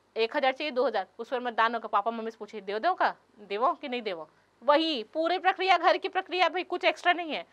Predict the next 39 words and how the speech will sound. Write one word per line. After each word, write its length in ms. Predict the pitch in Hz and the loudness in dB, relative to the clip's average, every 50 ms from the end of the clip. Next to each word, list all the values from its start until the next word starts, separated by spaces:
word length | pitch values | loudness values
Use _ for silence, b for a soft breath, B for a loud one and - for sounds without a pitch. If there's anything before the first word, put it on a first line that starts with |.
| b b b - | b b b -6
ठीक 160 | 370 392 403 | -4 -2 0
है, 180 | 415 269 - b b b b _ | 0 -2 -2 b b b b _
तो 60 | 262 | -10
क्या 220 | 262 - 285 269 277 | -2 4 4 4 4
क्या 160 | 359 381 392 | 4 4 2
होता, 220 | 381 370 370 392 | 2 2 2 0
प्रश्न 320 | 370 - 285 277 269 - 320 | 0 2 2 0 2 0 -6
पूछेंगे 420 | 277 302 302 294 262 240 214 185 b b b b b | -8 -6 -6 -6 -6 -6 -6 -10 b b b b b
आपसे, 240 | 226 226 226 - 277 | 2 2 2 2 0
प्रश्न 260 | 247 254 262 - 330 | 0 0 0 0 -4
पूछेंगे, 360 | 277 285 294 - 339 302 302 | -6 -6 -4 -2 -2 0 0
"भैया 220 | 294 330 302 294 262 | -2 0 0 0 0
कैसे 300 | - 254 226 233 294 285 | 2 0 0 0 -2 4
कार्य 280 | - 277 269 262 277 | 6 6 6 6 4
हुआ, 200 | 277 254 285 269 | 0 2 2 2
क्या 220 | 269 - 262 240 254 | 4 6 4 4 4
क्या 180 | 254 294 269 | 4 2 0
किया?" 180 | 262 262 269 269 B B B B - | 2 2 -4 -4 B B B B -2
तो 60 | 247 | 2
यही 200 | 247 247 262 294 | 4 6 4 6
कार्यपालिका 560 | 277 - 262 269 277 - 285 277 311 294 277 | 6 4 4 4 4 2 -2 0 2 2 2
क्या 140 | 277 339 311 | 4 2 0
करती 300 | 311 349 339 - - 302 | 0 0 -4 -2 -2 -4
है, 60 | 240 | -2
मंत्रिमंडल, 640 | 226 220 220 220 262 254 233 247 247 247 247 240 247 214 247 b b b b - | -2 -4 -6 -6 -6 -4 -4 -4 -2 0 -2 -2 -2 -6 -12 b b b b 2
सॉरी, 240 | 262 233 185 160 - _ _ _ _ _ | 2 2 2 0 -8 _ _ _ _ _
संसद 300 | 277 262 254 247 285 277 | 2 2 6 4 2 4
क्या 100 | - 311 | 4 2
करती, 240 | 320 370 349 - 294 | 4 2 0 0 0
कार्यपालिका 540 | - 254 226 254 262 262 262 277 262 262 262 | 4 4 4 4 4 0 -2 2 2 2 2
से 220 | - 339 330 427 - _ _ _ | 4 2 0 0 -2 _ _ _
को-, 160 | - 240 226 | 0 0 2
कौन 160 | - 240 220 | 2 -2 -2
क्वेश्चन 300 | 220 - 233 220 - 254 | 0 -4 -4 -4 -4 -4
करती। 240 | 247 247 214 - 202 | -2 -2 -2 -4 -6
कार्यपालिका 540 | 208 - 226 240 247 254 285 269 277 - 294 | 2 4 4 4 4 2 0 -2 0 -2 -2
कौन 200 | 285 285 285 294 | 2 2 2 2
है, 80 | 359 349 | 2 0
मंत्रिपरिषद, 600 | 285 247 226 220 233 247 226 208 185 - 190 175 | 0 -2 -4 -4 -6 -4 -4 -6 -4 -6 -10 -10